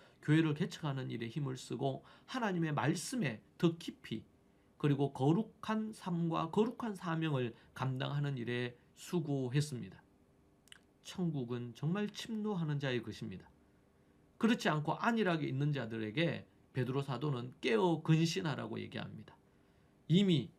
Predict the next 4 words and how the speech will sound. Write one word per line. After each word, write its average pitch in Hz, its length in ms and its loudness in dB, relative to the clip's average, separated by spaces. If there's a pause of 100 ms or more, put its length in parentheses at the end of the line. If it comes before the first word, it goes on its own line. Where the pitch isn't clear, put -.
(840)
우는 208 360 8
사자가 131 600 -2 (920)
너희를 165 380 10
삼키려고 147 720 -6